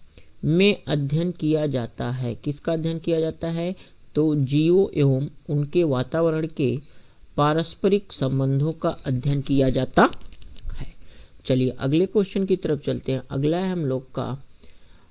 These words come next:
पारिस्थितिकी शब्द का सर्वप्रथम या शब्द का प्रयोग सर्वप्रथम किसने किया? तो किसने किया? Rater ने किया था। अगला है हम लोग का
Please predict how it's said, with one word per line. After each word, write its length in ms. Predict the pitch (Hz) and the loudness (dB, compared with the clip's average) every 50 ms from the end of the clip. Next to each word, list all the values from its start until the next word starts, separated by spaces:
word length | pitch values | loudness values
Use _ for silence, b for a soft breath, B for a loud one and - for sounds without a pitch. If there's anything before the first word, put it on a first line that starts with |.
| b b - - - | b b -14 -2 2
पारिस्थितिकी 840 | 180 175 180 185 196 196 - - - 214 196 - - - 254 262 247 | 4 4 4 4 4 2 0 0 -2 -2 -2 -2 -6 2 2 2 2
शब्द 420 | - - 233 214 208 202 214 233 | 2 2 0 0 2 4 2 2
का 320 | 233 - 151 131 127 131 156 | 2 2 0 0 0 -2 -4
सर्वप्रथम 1300 | 170 - - - - - - - - 185 185 196 202 196 196 - 185 175 - 160 139 131 131 123 135 143 - - - _ - - - - - | -6 -8 -12 -12 -12 -10 -10 -2 0 2 4 4 4 2 2 0 -4 -2 -2 -2 -2 -2 -2 -4 -6 -8 -12 -16 -20 _ -20 -20 -20 -18 -10
या 160 | - 147 139 135 | -6 -2 -2 -2
शब्द 420 | 139 - - 180 196 196 202 226 | -4 -2 -2 0 0 4 6 4
का 200 | 214 - 214 202 202 | 4 4 2 -2 -2
प्रयोग 420 | - - 190 175 170 170 170 170 | -2 0 2 2 2 2 2 -2
सर्वप्रथम 680 | - - - 175 170 170 - 151 147 - - 165 175 185 | -6 -4 -2 -2 -2 -2 -4 -6 -8 -6 -6 -6 -6 -6
किसने 460 | - - 135 139 - - 143 160 190 208 | -6 -8 -10 -8 -6 -6 -4 -4 -4 -6
किया? 280 | - - 147 143 - | -8 -8 -8 -8 -8
तो 160 | - - - 190 | -8 -10 -8 -6
किसने 280 | - 165 - 202 196 | -4 -2 -2 -2 -2
किया? 260 | 196 208 208 208 220 - b b b b b b b b b b - | 0 2 0 0 0 -2 b b b b b b b b b b -2
Rater 600 | 131 131 135 151 160 170 165 165 - 196 202 185 | 0 4 6 6 6 4 4 2 2 2 2 2
ने 180 | 175 151 147 135 | 2 0 -2 -4
किया 340 | - - 127 131 151 175 349 - - - - - - - - - - - - - - | -4 -4 -2 0 0 0 -2 -6 -12 -20 -20 -20 -20 -20 -20 -20 -20 -20 -20 -20 -16
था। 240 | - - - - - - - - - - b b b b b b b b b b - - 160 | -14 -14 -14 -14 -16 -18 -20 -20 -20 -20 b b b b b b b b b b -8 -2 0
अगला 260 | 156 151 190 214 247 | 4 6 6 6 6
है 120 | 269 269 | 6 2
हम 160 | 247 220 202 | 2 2 2
लोग 200 | 185 160 147 139 - - | 4 4 2 2 0 -4
का 300 | - 156 135 127 135 170 | -4 -2 -2 -2 -2 -4